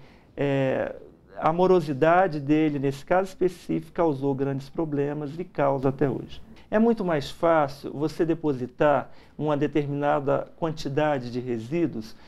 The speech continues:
em uma área aberta, sem nenhum custo operacional que não seja encobrir aquilo com camadas de terra. Mas construir um aterro sanitário,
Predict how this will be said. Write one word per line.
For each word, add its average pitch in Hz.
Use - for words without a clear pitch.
em 185
uma 185
área 160
aberta, 160
sem 226
nenhum 214
custo 220
operacional 160
que 160
não 170
seja 156
encobrir 180
aquilo 165
com 170
camadas 151
de 196
terra. 117
Mas 165
construir 190
um 190
aterro 165
sanitário, 135